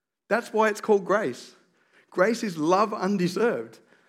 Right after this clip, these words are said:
None of us deserve it, but God's love and mercy and grace is poured out on us.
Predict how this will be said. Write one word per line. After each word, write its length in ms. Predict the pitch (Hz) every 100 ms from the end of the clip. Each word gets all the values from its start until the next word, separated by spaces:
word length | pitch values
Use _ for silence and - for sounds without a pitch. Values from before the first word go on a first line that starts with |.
| _
None 240 | 170 220
of 80 | 247
us 140 | 208 202
deserve 420 | 175 143 180 226
it, 140 | 170
but 140 | 170 165
God's 260 | 208 196
love 240 | 165 190 196
and 160 | 160
mercy 340 | 180 214 208 175
and 80 | 151
grace 280 | 190 196
is 80 | 226
poured 320 | - - 202
out 180 | 196 226
on 160 | 214 139
us. 380 | 117 - -